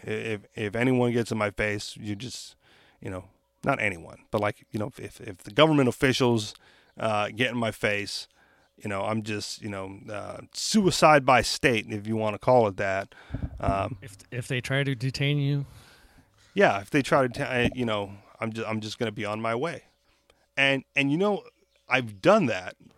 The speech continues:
Speaker 1: uh, a couple of times and, like, avoided detainment 'cause I've just, I've literally just left, you know, <laughs> and, and just, like, "Well, if they wanna chase me, they can chase me, but I'm gonna go." Um, and I think one,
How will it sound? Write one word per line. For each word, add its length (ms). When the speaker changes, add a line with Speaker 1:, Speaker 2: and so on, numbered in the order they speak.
Speaker 1:
uh, 220
a 60
couple 320
of 100
times 540
and, 140
like, 260
avoided 480
detainment 480
'cause 120
I've 240
just, 360
I've 160
literally 720
just 300
left, 520
you 120
know, 280
<laughs> 180
and, 300
and 120
just, 380
like, 160
"Well, 120
if 60
they 120
wanna 260
chase 280
me, 80
they 160
can 100
chase 260
me, 160
but 160
I'm 140
gonna 160
go." 380
Um, 340
and 100
I 60
think 240
one, 280